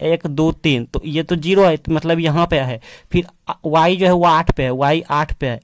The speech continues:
आठ कहाँ है, यहाँ, ठीक है, यहाँ है। तो ज़ीरो, आठ इसका नाम है, एक ये वाला पॉइंट हुआ, और फिर इसका एक्स आठ है, वाई ज़ीरो है, तो वाई वाला यहाँ ज़ीरो है, एक्स कितना है, आठ पर है, इतना पे।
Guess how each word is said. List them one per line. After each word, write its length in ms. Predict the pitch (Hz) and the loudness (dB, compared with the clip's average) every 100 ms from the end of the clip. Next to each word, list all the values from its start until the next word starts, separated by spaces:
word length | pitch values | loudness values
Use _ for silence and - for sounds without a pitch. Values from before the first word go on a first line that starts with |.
| - | -6
आठ 200 | 135 151 | -6 -4
कहाँ 240 | - 160 | -4 -4
है, 80 | 156 | -2
यहाँ, 360 | 143 131 120 113 | -2 -2 -4 -8
ठीक 180 | - 170 | -10 -8
है, 100 | 127 | -6
यहाँ 320 | 135 131 127 | -4 -4 -4
है। 100 | 123 - - - - - | -6 -12 -20 -20 -16 -10
तो 60 | 131 | -6
ज़ीरो, 320 | 139 151 175 | -2 0 0
आठ 380 | - 151 156 165 | 0 -2 -2 -8
इसका 260 | - 165 | -6 -2
नाम 260 | 160 160 160 | 0 0 0
है, 220 | 175 170 - _ _ 156 | -2 -6 -12 _ _ -8
एक 180 | 156 - | -8 -6
ये 200 | 151 165 | -6 -4
वाला 140 | 170 165 | -2 -2
पॉइंट 340 | 165 165 165 | -2 -2 -2
हुआ, 180 | 180 196 - _ - | -4 -8 -12 _ -4
और 120 | 147 | -2
फिर 220 | - 165 | -2 -4
इसका 320 | 151 143 - 139 | -4 -6 -10 -6
एक्स 280 | 160 170 - - | -4 -4 -6 -10
आठ 260 | 135 156 190 | -4 -2 0
है, 80 | 180 | 0
वाई 260 | 156 156 | 2 0
ज़ीरो 260 | 143 147 143 | -2 -4 -4
है, 80 | 120 | -4
तो 120 | 135 | -4
वाई 260 | 139 143 | -2 -2
वाला 140 | 156 160 | -2 -2
यहाँ 160 | 156 | -2
ज़ीरो 280 | 147 156 170 | -4 -4 -4
है, 180 | 170 - - | -4 -6 -6
एक्स 260 | 156 170 - | -6 -6 -12
कितना 300 | 165 180 180 | -8 -4 -4
है, 100 | 170 | -4
आठ 260 | 151 143 - | -2 0 -2
पर 200 | - 120 | -4 -8
है, 100 | 120 | -10
इतना 340 | 135 143 123 | -10 -6 -6
पे। 160 | 117 | -8